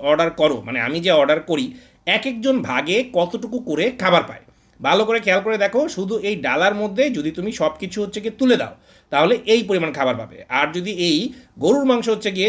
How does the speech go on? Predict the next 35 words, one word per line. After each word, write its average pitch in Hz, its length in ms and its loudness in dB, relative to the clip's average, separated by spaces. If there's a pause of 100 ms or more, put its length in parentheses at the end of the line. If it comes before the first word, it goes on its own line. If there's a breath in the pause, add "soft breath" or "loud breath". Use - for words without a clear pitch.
(120)
দুই 165 200 0
পিস 208 140 -2 (120)
দিয়ে 175 220 0
টিয়ে 180 220 -2
যদি 160 160 -4
একটু 175 200 -6
ঝোল 160 220 2
টোল 190 180 0
দিয়ে 170 160 2
দাও, 233 120 4 (100)
তিন 160 200 -4
পিস 156 160 -4
করে 156 180 0
গরুর 147 180 0
মাংস 151 140 -4 (120)
দিয়ে 165 120 2 (120)
সেইটা 247 340 0
যদি 202 200 -4
বসিয়ে 165 260 -2
দাও, 262 100 2 (420 loud breath)
এইটা 254 260 4
হচ্ছে 185 200 -4 (240)
একজনের 147 380 -2
খাবার। 107 200 -14 (240)
হ্যাঁ, 269 160 2 (140)
একদম 226 300 0
মানে 208 100 0 (100)
একজনের 180 360 -4
জন্য 190 120 -2 (200)
more 196 240 4
than 139 180 2
enough। 107 200 -14 (440 soft breath)
আর 170 180 2 (100)
যদি 208 160 -6 (120)
এই 156 80 2